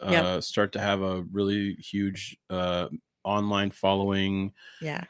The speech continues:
Speaker 2: It's not like it's impossible, but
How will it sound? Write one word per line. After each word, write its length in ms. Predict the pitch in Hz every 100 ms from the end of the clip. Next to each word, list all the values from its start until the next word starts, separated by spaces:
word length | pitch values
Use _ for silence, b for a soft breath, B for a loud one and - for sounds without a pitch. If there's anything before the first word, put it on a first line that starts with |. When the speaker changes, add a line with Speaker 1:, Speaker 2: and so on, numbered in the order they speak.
| _
Speaker 2:
It's 180 | 120 -
not 140 | 139
like 200 | 131 156 147
it's 160 | 139
impossible, 920 | 135 117 - 113 - - 85 80 85 _ _ _ _ _ _ _ _ _ _ - -
but 380 | 101 98 95